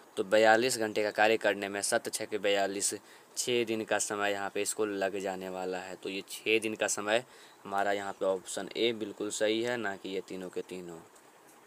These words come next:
एक बार इसे मैं दोबारा इसे रिपीट कर देता हूँ। एक्स का कार्य जो है वो यहाँ पे X जो है वो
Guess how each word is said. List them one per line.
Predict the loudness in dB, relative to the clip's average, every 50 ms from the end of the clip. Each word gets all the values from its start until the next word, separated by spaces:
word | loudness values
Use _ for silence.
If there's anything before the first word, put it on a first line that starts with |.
| -20 -20 -20 -20 -20 -20 _ _ _ _ _ _ _ _ _ -4
एक | 2 4 6 6 6 6
बार | 8 8 8 8
इसे | 8 4 4 4 4
मैं | 2 2
दोबारा | 2 4 4 6 8 8 6
इसे | 6 6 2
रिपीट | 0 0 0 0 -2 -2
कर | 0 0 0 0
देता | 0 -4 -4 -2 -2
हूँ। | -2 -2 -2 -4 -6 -8 -10 -20 -20 -20 -20 -20 -20 -20 -20 -20 -16 -8 0
एक्स | 2 2 2 2 2 -2
का | 2 2 0 0 0 -2 0
कार्य | 4 4 4 4 4 2 2
जो | 4 2 0
है | 2 2 2 2
वो | 2 2 0 0 0 0 -2 -4 -8 -20 -20 -20 -20 -20 -20 -20 -20 -20 -20 -20 -20 -20 -20 -20 -18 -10 -6
यहाँ | -4 -4 -2 0 0
पे | -2 0 2 4
X | 6 6 4 4 0 -4
जो | 0 2 2 4
है | 4 4 2
वो | 2 0 0 2 4 2 2 0